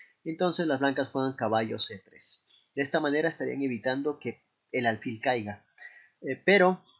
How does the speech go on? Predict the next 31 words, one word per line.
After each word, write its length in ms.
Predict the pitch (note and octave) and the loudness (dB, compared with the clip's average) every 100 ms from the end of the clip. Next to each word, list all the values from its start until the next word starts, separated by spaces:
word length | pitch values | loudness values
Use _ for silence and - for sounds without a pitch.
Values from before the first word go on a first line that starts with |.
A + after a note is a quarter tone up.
| _ | _
sería 400 | - A#2+ B2+ C3 | -6 -4 0 0
un 160 | B2 A#2 | 0 -2
grave 280 | A2+ A#2 A2+ | 0 0 0
error, 260 | A#2+ C3 | -2 -2
ya 120 | A#2+ A2+ | -2 -2
que 120 | B2 | -2
después 420 | A#2 - B2 A#2 | -4 -2 -4 -2
de 200 | B2+ - | -6 -2
alfil 720 | A#2 A#2 G#2+ - C#3 C3+ C#3 _ _ - | 0 0 -2 -4 -2 -2 -4 _ _ -6
G 240 | B2 - | -6 -6
cuatro 580 | - C#3 C3 - B2 - _ _ _ _ | 2 4 4 0 -6 -6 _ _ _ _
tenemos 640 | A#2 A2+ A#2+ B2 - - _ _ _ _ _ _ _ | -8 -4 -2 -2 -4 -10 _ _ _ _ _ _ _
otro 320 | - C#3 - A#2+ | 2 2 2 -2
jaque. 400 | A2 G#2+ F3+ - _ - - - - _ _ - | -2 -4 -10 -12 _ -20 -20 -20 -20 _ _ -6
El 380 | C3+ B2+ B2+ A#2+ | -2 0 0 0
rey 280 | C#3+ D3 D3 | 4 6 6
blanco 580 | B2 C#3 C#3 D3+ D#3 | 6 8 8 6 -2
se 140 | C#3+ C3 | 0 4
va 160 | C3 | 6
a 40 | C3 | 6
D 160 | B2 | 4
tres. 640 | A#2+ C#3+ D#3+ E3+ - - _ | 0 2 2 2 -6 -10 _
Después 300 | C3 A2+ C3+ | -14 -6 -2
de 60 | B2 | -2
esto 200 | A#2+ C3 | -4 -6
tenemos 420 | A#2 B2+ C3 A#2+ | -4 -2 0 2
dama 280 | A2 B2 B2+ | 4 2 2
F 180 | A#2 A#2 | -2 -2
uno, 380 | C3 D3 B2+ B2+ | -2 -2 -2 -2
jaque 400 | - C3+ - B2+ | 0 0 0 -10
nuevamente. 760 | B2+ A#2+ A#2 A#2 A2+ F#3 - | -6 -4 -4 -6 -6 -10 -10